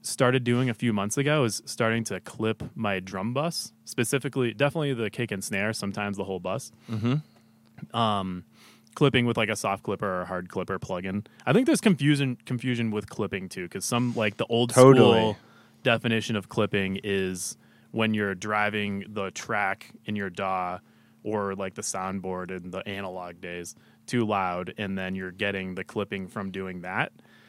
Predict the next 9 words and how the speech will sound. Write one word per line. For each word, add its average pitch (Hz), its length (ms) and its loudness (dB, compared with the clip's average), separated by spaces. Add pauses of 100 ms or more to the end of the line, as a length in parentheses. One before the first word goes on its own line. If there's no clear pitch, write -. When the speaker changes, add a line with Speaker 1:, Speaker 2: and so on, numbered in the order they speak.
(220)
Speaker 1:
Um, 95 340 -2
but 104 160 0
then 110 180 4
Speaker 2:
Like, 123 240 8
through 117 280 2
analog 101 520 6
gear, 92 320 0
you 95 160 2
mean? 98 360 2